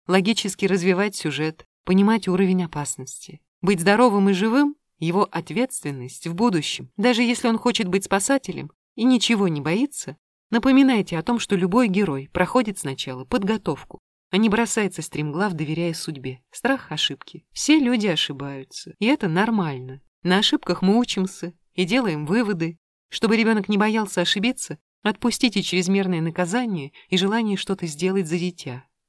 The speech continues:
Пусть ребенок знает, что у него может получиться, а может нет. Его действия могут привести к непоправимым последствиям. Но это тоже опыт,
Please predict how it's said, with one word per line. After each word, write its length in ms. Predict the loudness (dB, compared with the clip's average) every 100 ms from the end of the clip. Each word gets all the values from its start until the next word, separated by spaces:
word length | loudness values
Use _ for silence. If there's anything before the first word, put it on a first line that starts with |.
| _ _ _ -4
Пусть 220 | -2 2
ребенок 360 | 2 4 2
знает, 280 | 2 2 0
что 160 | 0 0
у 40 |
него 240 | 2 2 2
может 240 | -2 -4
получиться, 600 | -6 -4 -6 -8 -8 -10 -10 _ _ _
а 120 | 2
может 360 | 4 2 -4 -6
нет. 500 | -4 -6 -10 -20 _ -4
Его 220 | 0 2
действия 580 | 2 0 -2 -6 -6 -6 0
могут 240 | 0 2
привести 400 | 0 -2 -2 -2
к 60 | 0
непоправимым 640 | -2 0 0 0 0 -2
последствиям. 680 | -4 -6 -8 -10 -14 -16 -18 _ _ -2
Но 100 | 0
это 160 | 0
тоже 260 | -2 0 0
опыт, 420 | 0 -2 -12